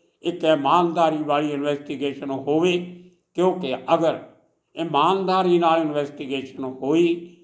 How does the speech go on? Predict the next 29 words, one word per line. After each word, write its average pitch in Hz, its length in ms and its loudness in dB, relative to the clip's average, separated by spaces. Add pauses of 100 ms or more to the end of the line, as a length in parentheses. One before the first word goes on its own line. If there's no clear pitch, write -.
(300)
ਤਾਂ 160 120 2
ਬੜੀਆਂ 147 500 0
ਹੋਰ 165 380 0
ਵੱਡੀਆਂ 143 440 0
ਮੱਛੀਆਂ 139 580 -4
ਦੇ 131 200 -4
ਨਾਂ 127 320 0
ਵੀ 143 260 -6 (380)
ਉਜਾਗਰ 135 580 0
ਹੋਣਗੇ। 127 800 -4 (1120)
ਇਹ 180 100 4
ਡਰਦੇ 151 480 2
ਨੇ - 120 -20 (1040)
ਕਿਤੇ 175 200 0
ਹੋਰ 180 380 4
ਬੰਦੇ 175 440 0
ਇਸ 165 380 -2
ਸ਼ਿਕੰਜੇ 156 520 -2
ਚਪੇਟ 170 500 -2
'ਚ - 160 -8
ਨਾ 156 140 0
ਆ 143 360 2
ਜਾਣ, 110 280 -4 (920)
ਉਸ 196 160 2 (120)
ਤੋਂ 170 160 0
ਡਰ 156 180 4
ਕੇ 160 220 -4
ਬਚਣ 151 560 0
ਲਈ 151 300 -2